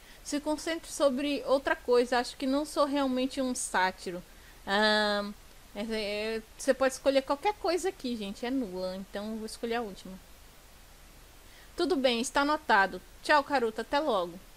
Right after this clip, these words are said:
Vamos à la praia. Ah, é, é, desculpa. Posso passar? Ele tem os braços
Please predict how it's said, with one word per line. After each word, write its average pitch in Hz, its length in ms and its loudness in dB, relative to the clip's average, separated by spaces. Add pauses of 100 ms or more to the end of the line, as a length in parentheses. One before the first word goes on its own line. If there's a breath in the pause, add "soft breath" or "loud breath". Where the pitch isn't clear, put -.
(280)
Vamos 285 560 0
à 302 80 2
la 302 180 -4 (160)
praia. 311 340 0 (920 loud breath)
Ah, 285 260 4
é, 269 380 4
é, 285 60 0
desculpa. 302 640 -6
Posso 392 320 0
passar? 285 520 0 (480 loud breath)
Ele 269 240 2 (160)
tem 277 520 4 (260)
os 254 420 0
braços 240 680 0